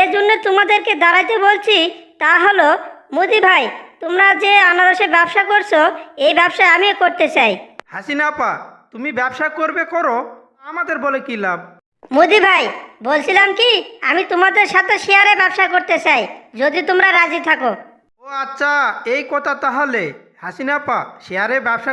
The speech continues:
Speaker 2: করতে গেলে সমান সমান টাকা দিতে হবে, আবার সমান সমান শ্রমও দিতে হবে। কিন্তু তুমি মেয়ে মানুষ হয়ে কিভাবে শ্রম দিবে, সেটাই আগে বলো তো।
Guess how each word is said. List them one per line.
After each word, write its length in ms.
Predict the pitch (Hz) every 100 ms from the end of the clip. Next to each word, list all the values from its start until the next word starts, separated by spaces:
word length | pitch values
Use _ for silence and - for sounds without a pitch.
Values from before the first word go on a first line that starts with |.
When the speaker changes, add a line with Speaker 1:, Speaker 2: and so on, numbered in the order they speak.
| 254
Speaker 2:
করতে 220 | 269 - 285
গেলে 200 | 294 349 311 233 - _
সমান 260 | - 262 294 294
সমান 200 | 277 285 269
টাকা 200 | 254 285 269
দিতে 160 | 285 320
হবে, 200 | 311 330 370 - -
আবার 160 | 220 262 -
সমান 220 | 262 285
সমান 180 | 285 294 285
শ্রমও 280 | 294 302 269
দিতে 160 | 247 233
হবে। 180 | 233 208 156 - _
কিন্তু 200 | 254 254 294 -
তুমি 180 | 277 294 247
মেয়ে 160 | 277 277
মানুষ 180 | 294 302 311
হয়ে 140 | 311 302
কিভাবে 300 | 277 302 294
শ্রম 200 | 294 277 269
দিবে, 180 | 247 226 190 - -
সেটাই 280 | 240 269 269
আগে 120 | 269 240
বলো 160 | 269 285
তো। 60 | 294